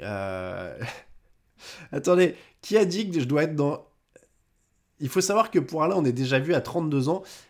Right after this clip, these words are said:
Il faut savoir que sur Twitch, dans les... sur Twitch, il doit être dans les streamers les un pour cent les plus vieux. Ah, mais ça, c'est... Après, si on prend le global, je pense que ouais, non ? Parce que j'ai trente-six ans, hein.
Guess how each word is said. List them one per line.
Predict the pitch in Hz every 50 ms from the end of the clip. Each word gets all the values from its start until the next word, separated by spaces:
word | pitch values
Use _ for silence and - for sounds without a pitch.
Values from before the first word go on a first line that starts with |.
| _ _ -
Il | 131 123
faut | - 165 151
savoir | - - 185 180 202 220 220 -
que | - 185
sur | 180 185 - 185 -
Twitch, | - 202 214 220 - - - -
dans | 147 147 151
les... | 131 127 - - - - - - _ _ _ _ _
sur | - - - 180 -
Twitch, | - 233 240 233 -
il | 180
doit | 147 151 180
être | 185
dans | 170 156
les | 147 135
streamers | - - - 185 180 185 202 208
les | 170 135 123 131 143
un | 165
pour | 165 - 185 -
cent | - - 220
les | 180 160
plus | - - 147 135
vieux. | 127 135 156 160 - - - _ _ _ -
Ah, | - 92
mais | 98
ça, | 90 - -
c'est... | - - - -
Après, | 98 113 - - 196 190
si | - 117
on | 104
prend | 95 - 104
le | 107
global, | 110 113 143 165 143
je | -
pense | - 104 -
que | - 101
ouais, | 101 135 170 165
non ? | 143 165 180 - _
Parce | - -
que | -
j'ai | 113 120
trente-six | 120 - 165 160 - - 165 143 131
ans, | 110 95 92
hein. | 101